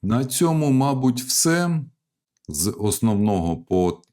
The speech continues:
трекінгу, витратах і плануванню бюджету. Звісно, кожен може покращувати і додавати новий функціонал,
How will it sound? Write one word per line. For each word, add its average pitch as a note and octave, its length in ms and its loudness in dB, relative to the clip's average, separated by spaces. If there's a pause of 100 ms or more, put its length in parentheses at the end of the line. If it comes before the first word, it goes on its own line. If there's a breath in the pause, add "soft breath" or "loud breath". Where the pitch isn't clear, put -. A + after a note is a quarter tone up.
(640)
трекінгу, G2 600 0
витратах A2+ 680 -4
і D#2 40 -10
плануванню F2 720 0
бюджету. C#2+ 380 -8 (320)
Звісно, A#2 420 0
кожен G2 320 0
може F2+ 320 0
покращувати F2+ 1000 -4
і G#2 160 2
додавати F#2 1040 -2 (840)
новий G#2 380 2
функціонал, A#2+ 1000 -2